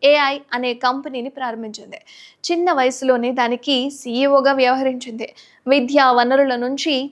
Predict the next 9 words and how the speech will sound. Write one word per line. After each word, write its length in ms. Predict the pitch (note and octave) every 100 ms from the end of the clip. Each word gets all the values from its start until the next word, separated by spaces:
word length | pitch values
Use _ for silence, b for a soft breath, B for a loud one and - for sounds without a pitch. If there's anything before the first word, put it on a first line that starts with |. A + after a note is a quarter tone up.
| -
డేటా 380 | B3+ C#4 D4 C4+
వెలికితీత 600 | A#3 C4 C4 C4+ C4 B3
తదితరుల 580 | B3 B3+ C4 D4 C#4 A#3
విషయాల్లో 640 | A3 A3+ D#4+ D#4+ C4 D4
పరిశోధకులకు 1000 | D#4 A#3+ C#4 D#4+ B3+ A#3+ A3+ D4+ C#4+ C4 -
ఈ 80 | B3
కంపెనీ 400 | A#3 A3+ A#3 C4+
సహాయం 360 | C#4+ B3 B3+ B3+ A#3
చేస్తుంది. 400 | A3 - A3+